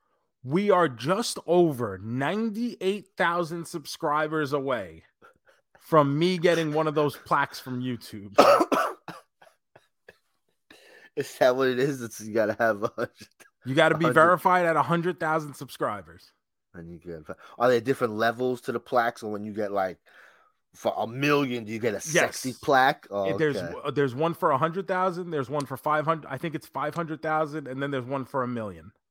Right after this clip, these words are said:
Speaker 2: Mm, one day, baby. We got a goal.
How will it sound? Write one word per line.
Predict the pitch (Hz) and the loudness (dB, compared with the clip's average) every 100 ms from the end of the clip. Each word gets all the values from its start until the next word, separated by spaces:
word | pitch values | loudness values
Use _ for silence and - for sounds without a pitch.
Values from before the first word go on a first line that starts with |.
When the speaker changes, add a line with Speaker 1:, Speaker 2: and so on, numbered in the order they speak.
| _ _ 90 | _ _ -20
Speaker 2:
Mm, | 90 123 175 202 202 185 175 120 95 | -18 -16 -16 -16 -16 -14 -14 -12 -10
one | 87 110 113 | -2 0 2
day, | 139 156 147 | 8 8 8
baby. | 135 131 127 131 127 139 | 6 4 4 2 -2 -6
We | 101 104 | -10 0
got | 110 117 | 6 6
a | 131 | 6
goal. | 147 151 147 123 120 | 6 8 8 4 0